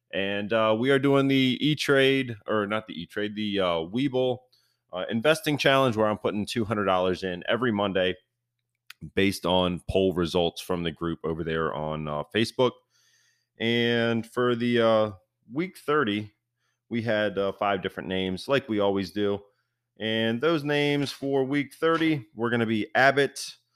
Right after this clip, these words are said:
uh, Labs, Target, Caterpillar, CrowdStrike,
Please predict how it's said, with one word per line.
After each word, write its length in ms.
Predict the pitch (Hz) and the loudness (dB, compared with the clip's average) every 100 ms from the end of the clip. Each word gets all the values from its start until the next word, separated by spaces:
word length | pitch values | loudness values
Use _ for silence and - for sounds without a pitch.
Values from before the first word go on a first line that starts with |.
| _ _ - | _ _ -4
uh, 280 | 95 92 87 | 0 2 2
Labs, 520 | 104 120 131 127 - | 2 6 4 2 -6
Target, 460 | - 127 143 156 - _ _ _ _ _ | 0 2 4 0 -2 _ _ _ _ _
Caterpillar, 720 | - 135 139 143 135 131 117 - _ _ _ _ | 4 4 4 2 2 2 -2 -8 _ _ _ _
CrowdStrike, 720 | 120 120 117 - 113 113 - | 4 4 2 2 2 2 0